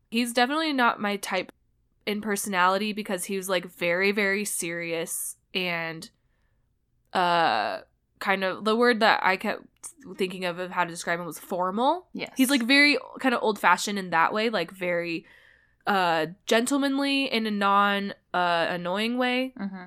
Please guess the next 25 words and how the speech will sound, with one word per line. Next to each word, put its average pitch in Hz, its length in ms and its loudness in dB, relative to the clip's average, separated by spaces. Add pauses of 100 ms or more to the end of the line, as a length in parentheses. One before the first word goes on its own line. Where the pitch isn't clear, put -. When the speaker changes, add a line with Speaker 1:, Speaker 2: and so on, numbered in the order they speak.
Speaker 1:
Like, 262 120 4
he 330 100 4
didn't 370 180 6
do 269 100 6
anything 202 420 0 (120)
wrong. 190 200 0
He 262 80 8
was 330 80 6
just 320 160 2
very 214 180 6
serious, 170 380 -4
which 196 120 -6
is 190 100 -8
not 180 180 -2
typically 170 360 -10
the 156 120 -8
kind 160 260 -10
of 156 100 -10
guy 113 360 -4
I'm - 140 -12
i-, - 120 -14 (280)
attracted 160 480 -12
to. 226 200 -8 (140)
Speaker 2:
Yeah. 247 180 -14 (400)
Speaker 1:
Um, 208 540 2